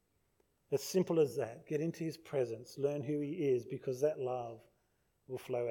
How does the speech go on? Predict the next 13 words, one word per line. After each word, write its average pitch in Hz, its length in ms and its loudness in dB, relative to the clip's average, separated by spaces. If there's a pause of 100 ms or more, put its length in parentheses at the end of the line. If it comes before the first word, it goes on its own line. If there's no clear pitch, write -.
out 117 80 0
of 110 140 -8
you. 117 300 -6 (2000)
Do 147 80 -6
you 147 60 0
speak 147 320 -4
harshly? 139 680 4
Do 123 80 -4
you 135 100 0
speak 151 300 -4
unkindly 143 600 0
to 135 60 0
people? 120 460 -10